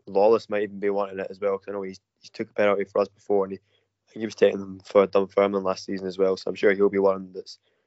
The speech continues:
wanting it, maybe even someone like Kyle Turner, but I think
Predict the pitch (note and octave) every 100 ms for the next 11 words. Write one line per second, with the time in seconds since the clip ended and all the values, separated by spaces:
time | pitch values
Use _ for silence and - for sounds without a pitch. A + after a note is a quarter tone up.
0 | _ _ G2+ G2+ G2+ G2 G#2+ G#2 G2+ G2
1 | G#2 F#2+ - G2+ F#2+ - G2+ G2 F#2 F#2+
2 | - G2